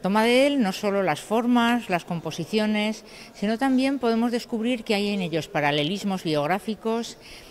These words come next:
e incluso personales. Eh, Picasso de algún modo se siente reflejado en Goya,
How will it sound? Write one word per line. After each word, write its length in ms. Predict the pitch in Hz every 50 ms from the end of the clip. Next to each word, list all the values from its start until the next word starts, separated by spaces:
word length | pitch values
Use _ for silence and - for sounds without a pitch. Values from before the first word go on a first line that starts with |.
| - - -
e 80 | - 220
incluso 640 | 247 277 254 - 262 262 254 - 277 285 294 285
personales. 920 | 285 - 214 196 - - 190 175 170 170 165 160 151 139 143 143 - -
Eh, 340 | - 127 160 151 151 151 147 143
Picasso 400 | 196 185 - - 214 208 - 254
de 80 | 240 247
algún 240 | 233 226 226 233 226
modo 240 | 226 226 233 247
se 140 | 240 233 226
siente 280 | - - 226 208 202 220
reflejado 560 | 208 220 - - 196 180 - - 196 190 202
en 140 | 202 185 170
Goya, 400 | 160 160 156 147 131 123 127